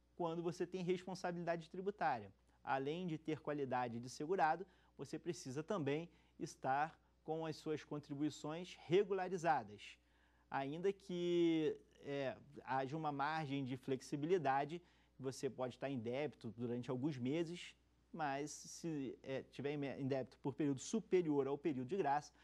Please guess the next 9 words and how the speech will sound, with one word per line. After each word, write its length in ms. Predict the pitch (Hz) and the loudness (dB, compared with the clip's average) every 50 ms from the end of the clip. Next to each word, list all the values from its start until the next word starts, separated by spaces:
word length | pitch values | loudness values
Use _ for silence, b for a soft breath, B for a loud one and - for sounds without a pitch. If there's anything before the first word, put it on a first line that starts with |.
| B B B B B _ | B B B B B _
você 540 | - 165 160 151 - - - 135 139 139 - - - _ | -8 -6 -6 -6 -6 -4 0 0 2 0 0 -4 -10 _
não 420 | 147 147 135 135 143 143 151 156 | -8 -4 -4 -2 -2 -2 -4 -6
vai 280 | 135 104 127 127 131 143 | -4 -2 0 0 0 0
deixar 400 | 143 151 131 - - 170 131 131 | -2 -4 -6 -6 -6 -6 -6 -6
pensão 340 | - - 143 - - 131 123 | -6 -10 -10 -8 -6 -8 -8
por 220 | 123 - 160 151 | -6 -6 -6 -4
morte 380 | 127 120 123 127 131 127 - - | -2 -2 -2 -2 -2 -2 -2 -2
aos 180 | 143 143 120 | -2 -2 0
dependentes. 880 | 113 123 123 - 151 151 139 120 120 113 104 98 - - - - - - | -2 -2 -2 -2 -4 -4 -2 -2 -2 -2 -4 -8 -10 -14 -14 -14 -16 -16